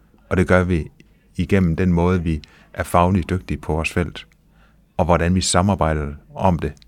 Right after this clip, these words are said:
som et professionelt læringsfællesskab. For mig er det ikke anderledes end Lego. Og det lyder lidt barsk, men, og det er det slet ikke. <laughs> Det er overhovedet ikke barsk, fordi det, jeg mener med det, det er,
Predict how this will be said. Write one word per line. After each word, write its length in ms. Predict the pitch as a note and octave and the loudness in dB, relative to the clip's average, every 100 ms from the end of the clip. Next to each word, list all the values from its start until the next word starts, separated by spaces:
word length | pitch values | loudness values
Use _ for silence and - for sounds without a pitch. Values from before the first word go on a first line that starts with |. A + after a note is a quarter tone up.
| _ | _
som 240 | - D#2 D#2 | -6 -4 -2
et 80 | D2+ | -4
professionelt 480 | - - F2 D#2+ | -8 -6 -4 -2
læringsfællesskab. 680 | D#2+ E2 - - - - - _ _ _ - - - - _ - | -2 -4 -4 -10 -8 -8 -10 _ _ _ -20 -20 -20 -20 _ -6
For 120 | G#2 | 2
mig 400 | G2 G2+ B2+ - - | 4 6 4 -2 -6
er 100 | G#2+ | -2
det 80 | G2 | 2
ikke 260 | G2 A#2 - | 0 -2 -2
anderledes 640 | G#2+ A#2 F2 E2 D#2+ - _ _ _ _ - | 0 0 0 -2 -4 -12 _ _ _ _ -2
end 300 | G#2 G2 F#2 - | 2 2 0 -2
Lego. 500 | F2+ F#2+ A2 - D2+ - _ _ _ _ _ _ _ _ _ _ - | 0 2 2 -2 -6 -8 _ _ _ _ _ _ _ _ _ _ -8
Og 140 | F#2 | -2
det 100 | A2 | 2
lyder 140 | G#2+ F#2+ | 4 4
lidt 160 | E2 | 4
barsk, 360 | F#2 B2 D3 - - | 4 4 2 -6 -14
men, 140 | A2+ - - | -12 -12 -12
og 160 | - G2 | -6 2
det 100 | B2+ | 4
er 60 | F#2+ | 4
det 80 | |
slet 200 | - F#2+ | 0 -4
ikke. 200 | D#2+ E2 - - - - G#3 - | -4 -6 -14 -16 -6 2 2 4
<laughs> 640 | G#3+ - - - A#3 A3 | 4 4 0 -2 0 4
Det 40 | E3 | 8
er 60 | |
overhovedet 240 | C#3+ D#3 A2 | 8 8 6
ikke 100 | G#2+ | 4
barsk, 320 | F#2+ G#2+ - - - | 2 2 -6 -16 -4
fordi 200 | A#2 A#2 | 2 4
det, 120 | C#3 | 6
jeg 120 | C3+ | 4
mener 240 | D3 B2+ | 2 0
med 180 | F2+ G#2 | 0 0
det, 140 | A2 - | -2 0
det 160 | A#2+ | 4
er, 120 | A2 | 4